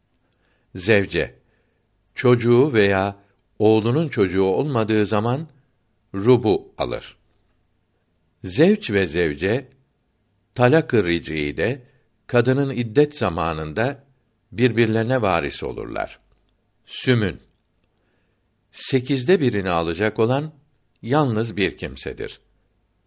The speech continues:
Zevce, çocuğu veya oğlunun çocuğu olduğu zaman sekizde bir alır. Sülüsan, yani üçte iki.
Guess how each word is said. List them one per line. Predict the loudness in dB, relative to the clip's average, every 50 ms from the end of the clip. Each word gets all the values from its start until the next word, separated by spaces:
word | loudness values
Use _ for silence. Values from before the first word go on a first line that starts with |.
| _ _ _ _ _ _ _ _ _ -14
Zevce, | -6 -2 0 2 2 2 0 0 -2 -4 -4 -6 _ _ _ _ _ _ _ _ _ _ _ _ _ _
çocuğu | -2 0 2 2 2 2 0 0 0 0 2
veya | 2 2 4 4 4 2 0 -2 -4 _ 0
oğlunun | 0 2 2 2 0 -2 -2 -4 -6
çocuğu | -4 -2 -2 -2 0 0 0 0
olduğu | 2 0 0 -2 -2 -2 -2 0
zaman | 0 -2 0 0 -2 -4 -6 -10 _ _ _ _ _ _
sekizde | _ -8 -2 0 0 0 0 -2 -2 0 2 2 2 2
bir | 0 -2
alır. | -2 -4 -6 -8 -10 -14 -18 -20 _ _ _ _ _ _ _ _ _ _ _ _ _ _ _ _ _ _ _ _ _ _ _ _ _ _ _ _ _ _
Sülüsan, | -20 -10 -4 -2 0 2 2 2 2 0 0 -2 -2 -2 -2 -6 -12 _ _ _ _ _ _ _ _ _ _ _ _ _ _ _ _ _ _ _ 0
yani | 2 2 4 4 2 0 -2 -4 -4 -8 -14 _ _ _ _ _ _ _ _ _ -6
üçte | -6 -4 -6 -4 0 0 0 0
iki. | 0 -4 -6 -10 -10 -12 -12